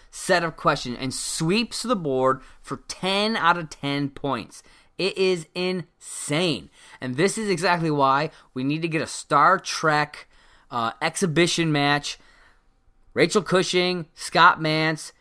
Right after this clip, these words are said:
Jason Inman if he's got the time, and if there's anybody else out there who's really good at Star Trek, let's get 'em in. I think that would be a fascinating match to see.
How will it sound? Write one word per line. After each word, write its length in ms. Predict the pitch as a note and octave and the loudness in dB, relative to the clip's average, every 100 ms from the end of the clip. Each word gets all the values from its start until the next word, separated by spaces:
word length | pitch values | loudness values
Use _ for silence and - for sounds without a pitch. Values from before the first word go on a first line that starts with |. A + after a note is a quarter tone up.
| _ | _
Jason 400 | A#2 D3 E3+ F3 | -4 -2 0 0
Inman 300 | E3+ F3 F3+ | 0 -2 -2
if 140 | E3+ D3+ | -2 -4
he's 160 | C3+ | -4
got 240 | C#3 C#3+ - | 0 0 -2
the 60 | |
time, 520 | - D3 D3 D3 D3+ D3 - _ | 0 2 4 2 -2 -6 -16 _
and 80 | D3+ | -2
if 120 | C#3 | -2
there's 240 | A#2 G#2 | -4 -4
anybody 580 | B2+ F#3 G3+ E3+ F#3+ F#3 | -2 0 2 4 4 4
else 300 | F#3 F#3 F#3 | 4 4 4
out 260 | F#3 F#3 F3 | 4 4 2
there 220 | E3+ D#3+ | 2 2
who's 240 | D3 A#2+ | 2 0
really 420 | A2 B2 F3+ G#3 G3+ | -2 4 6 6 6
good 160 | G#3 | 2
at 100 | G3 | 0
Star 280 | - G#3+ G#3+ | 4 6 6
Trek, 200 | F3+ D#3+ | 2 -4
let's 220 | B2 - | -8 -10
get 260 | A2+ C3+ F#3 | -2 2 4
'em 140 | F#3 | 4
in. 260 | F3+ F#3 D#3+ - - - G3+ | 2 0 -2 -12 -20 -4 0
I 140 | C4+ | 0
think 240 | B3 C4 | 0 -2
that 240 | G#3 G3+ G3+ | 2 2 2
would 120 | F3+ | 2
be 200 | D3+ E3+ | 2 0
a 40 | |
fascinating 920 | D#3 - C#3+ C#3+ D#3 D3+ C3 A#2 G#2+ F#2 | 0 -4 0 2 2 0 -4 -4 -6 -4
match 340 | G#2+ A2 - | -4 -4 -6
to 80 | E2 | -14
see. 380 | - - G2+ | -14 -10 -10